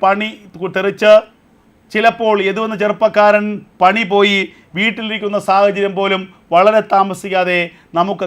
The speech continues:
കാണേണ്ടി വരും. കാരണം അത്തരത്തിലേക്കാണ് കേരളത്തിൻ്റെ പോക്കുള്ളത്. എന്തായാലും ഇത്, ഈ സംഭവം പാളയത്ത് രാത്രി ബസ് തടഞ്ഞ കെ എസ് ആർ ടി സി ഡ്രൈവറോട് അപമര്യാദയായി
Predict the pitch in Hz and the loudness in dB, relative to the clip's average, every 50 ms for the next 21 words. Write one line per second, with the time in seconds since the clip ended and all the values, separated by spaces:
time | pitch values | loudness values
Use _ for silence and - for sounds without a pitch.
0 | 175 - 170 170 180 185 190 185 180 160 160 151 151 151 139 139 - 170 185 190 | -4 -2 0 0 0 0 -2 -4 -4 -4 -6 -6 -6 -8 -8 -2 0 2 4 4
1 | 190 190 202 208 208 208 202 - _ _ _ - 147 165 170 - - 233 208 208 | 4 4 2 0 0 -2 -8 -12 _ _ _ -4 -2 -2 -2 -2 -4 -4 -4 -2
2 | 208 208 202 202 190 170 196 185 190 190 190 185 180 175 - - 170 170 180 190 | -4 -4 -4 -4 -4 -2 -2 -2 -2 0 0 -2 -2 -4 -6 -4 -2 0 0 0
3 | 185 180 175 - 175 170 170 170 165 165 156 - _ _ _ _ - 180 190 - | 0 -4 -4 -6 -10 -8 -4 -2 -2 -2 -4 -8 _ _ _ _ -2 -2 -2 -2
4 | 180 180 165 170 190 202 208 214 220 220 208 170 - _ _ _ _ - 175 208 | -2 -2 -2 0 4 4 4 4 4 0 -2 -8 -16 _ _ _ _ -8 -2 -2
5 | 240 202 254 254 240 233 233 - 208 220 240 247 254 254 - - - - 202 196 | 0 4 6 6 6 4 2 -2 -6 -2 -2 -2 -2 -4 -6 -12 0 2 2 2
6 | 208 208 214 202 175 135 - - _ _ _ _ _ _ _ _ _ _ _ _ | 4 4 4 4 4 2 2 -4 _ _ _ _ _ _ _ _ _ _ _ _
7 | _ - 185 196 208 220 233 226 226 202 - 233 233 240 240 - - _ _ _ | _ 4 6 8 8 8 6 6 2 -2 0 2 4 4 4 2 -2 _ _ _
8 | _ _ - - 160 160 175 185 208 220 220 - 254 233 226 233 233 - 180 147 | _ _ -4 -2 0 4 6 6 6 4 4 -2 -6 -4 -4 -4 -6 -8 -12 -4
9 | 147 190 196 196 - 247 226 220 208 208 208 208 208 208 202 165 117 - - _ | -2 -2 -2 0 0 0 4 4 4 4 4 2 2 2 0 0 0 -4 -10 _
10 | _ _ _ _ _ _ - 185 202 220 220 220 233 220 220 180 226 220 202 - | _ _ _ _ _ _ -4 -2 0 0 0 4 4 4 4 4 0 -8 -4 -4
11 | 220 214 220 226 - 170 151 175 180 185 196 214 220 220 220 214 214 214 202 214 | -4 -4 -4 -8 -12 -8 -2 2 4 4 4 4 4 4 4 6 6 4 4 2
12 | 220 233 - - - 165 165 170 208 214 226 208 220 220 214 208 208 208 208 202 | 0 0 -2 -8 -6 -4 -2 -2 0 0 0 0 4 4 4 4 4 2 0 0
13 | 202 | -2